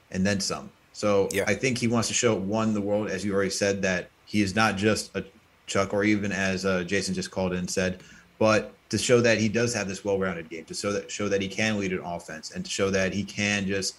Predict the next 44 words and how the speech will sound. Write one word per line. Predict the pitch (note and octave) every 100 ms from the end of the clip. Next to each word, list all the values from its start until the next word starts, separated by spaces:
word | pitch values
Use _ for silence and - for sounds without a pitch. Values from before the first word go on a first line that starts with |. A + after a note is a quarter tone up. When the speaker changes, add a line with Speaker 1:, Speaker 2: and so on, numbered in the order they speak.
| - - _ -
Speaker 1:
control | A2+ G#2+ G#2+
the | G2+
tempo | - G#2+ G2 F#2+
of | F#2+ F#2+
the | F#2+
game. | G2 G2+ - - _ _ -
And | G2+ G2+ G2+ F#2+
he's | G2 A#2+ A2
slowly | - D3 E3 D#3+
and | C3+
surely | D#3+ D#3+ C3+
doing | C#3 E3 E2+
that. | -
Like, | F2+ F#2
we're | A2
seeing | - C3+ B2+
that | B2
tonight. | B2 A#2+ A2
We're | G2
seeing, | - C3 - - - - -
like | A#2+
I |
said | B2 B2+
earlier, | C3 G#2+
like, | F#2 F#2
when | A2
we | C#3+
see | C#3 D3 B2+
him | B2 A#2+
just | A2 - -
drive | F#2 G2+ A2 G#2+
and | F#2+
keep | - A2+ A2+
the |
dribble | F#2+ G#2 G#2 G#2 F#2
alive | F2 G2 G#2
and | E2+ F#2+
then | F#2+
find | - F#2+ G2 G2+ F#2
Burks | - G2 G#2 - -
out | G2 -
on | G2+ F#2+
the |
wing, | E2+ E2+ G2+ A#2